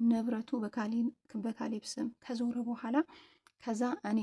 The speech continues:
እኩል ተካፍዬ መውሰድ እፈልጋለሁ» ነው የምትለው። «እኔ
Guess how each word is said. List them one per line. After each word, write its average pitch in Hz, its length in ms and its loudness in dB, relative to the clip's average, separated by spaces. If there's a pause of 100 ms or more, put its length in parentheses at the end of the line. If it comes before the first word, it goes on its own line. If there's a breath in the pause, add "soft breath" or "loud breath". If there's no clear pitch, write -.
(140)
እኩል 226 340 -4
ተካፍዬ 233 480 -4
መውሰድ 220 380 -4
እፈልጋለሁ» 214 840 -2
ነው 247 120 6
የምትለው። 220 440 -6 (720 soft breath)
«እኔ 247 140 4